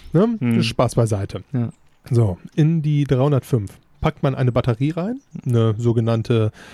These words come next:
Speaker 1: Doppel A, sprich eine Gameboy oder
Speaker 2: Mhm.
Speaker 1: eine Walkman-Batterie.
Speaker 2: Danke.
Speaker 1: Ne?
Speaker 2: <laughs>
Speaker 1: Und diese hält tatsächlich zweihundertfünfzig Stunden und das im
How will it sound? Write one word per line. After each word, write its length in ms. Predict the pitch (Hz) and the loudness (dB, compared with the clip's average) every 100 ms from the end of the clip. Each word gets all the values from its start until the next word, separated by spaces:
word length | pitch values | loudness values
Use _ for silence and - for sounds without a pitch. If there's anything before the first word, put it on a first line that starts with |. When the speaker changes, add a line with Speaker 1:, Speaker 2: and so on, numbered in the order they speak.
| - - | -20 -4
Speaker 1:
Doppel 280 | 127 127 120 | 0 2 2
A, 300 | 127 135 170 175 | 0 -2 -2 -4
sprich 380 | - 123 117 | -6 -2 0
eine 140 | 120 107 | 0 0
Gameboy 520 | 104 113 113 110 110 | 2 0 2 2 2
oder 540 | 117 110 107 101 98 - | 0 0 2 2 -2 0
Speaker 2:
Mhm. 200 | 123 110 | 0 2
Speaker 1:
eine 280 | 113 104 101 | 0 -2 0
Walkman-Batterie. 840 | 117 139 160 139 139 170 139 165 | 2 2 2 2 4 2 4 4
Speaker 2:
Danke. 340 | 147 104 135 - - | 4 2 -2 -6 -2
Speaker 1:
Ne? 280 | 151 160 196 214 185 220 208 - 233 - - | 2 4 4 4 2 2 2 2 0 -2 -6
Speaker 2:
<laughs> 720 | - - - - - 262 196 | -4 -4 -4 -6 -8 -4 0
Speaker 1:
Und 180 | 151 131 | 2 2
diese 260 | 202 208 | 2 2
hält 420 | 117 135 214 - - - | 2 2 2 -2 -12 -6
tatsächlich 640 | - 165 - 147 185 202 - | 0 0 2 0 0 -4 -6
zweihundertfünfzig 920 | - 135 170 180 - 180 175 156 - | -2 2 2 0 0 -2 0 -2 0
Stunden 380 | - 151 190 - - | 2 2 2 -4 -2
und 220 | 139 117 | -2 2
das 320 | 123 190 - _ _ | 0 -2 -8 _ _
im 180 | 139 160 | 0 0